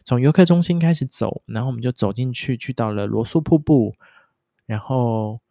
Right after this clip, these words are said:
还有马蹄瀑布。去到这两个地方啊，沿路上真的是一种很美好、很美好的景致耶，就是边走会边想要唱那个S H E的《热带雨林》，就是，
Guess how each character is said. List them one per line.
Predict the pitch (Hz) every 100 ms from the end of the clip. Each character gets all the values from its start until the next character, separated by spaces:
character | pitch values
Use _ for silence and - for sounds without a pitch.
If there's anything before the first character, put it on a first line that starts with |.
| _
还 | - 110
有 | 110
马 | 110 98
蹄 | - -
瀑 | 107 - 123
布。 | 117 107 - _ _ _ _
去 | -
到 | 170
这 | 175 190
两 | 117
个 | 110
地 | 113 131
方 | - 120
啊， | 123
沿 | 113
路 | 123 147
上 | 143 147 123
真 | 139 147
的 | 131
是 | - 135
一 | 127
种 | 113 104 - _ _ _ _ _ _ _ _ _ _
很 | - 120
美 | 117
好、 | 139 139 117
很 | 104
美 | 113 113
好 | 123
的 | 107
景 | - 98
致 | - 113
耶， | - - _ - _
就 | 151
是 | 160 156
边 | 165 165
走 | 165 117 107
会 | 107 143 135
边 | 131 151
想 | 160 104
要 | 110
唱 | 127 - 131
那 | 120
个 | 113 107 - -
S | 147 -
H | 123 123 117
E | 113
的 | 110
《热 | 104 110
带 | 104
雨 | 101 95
林》， | - 95 _ _ - _
就 | - 135
是， | 147 139 -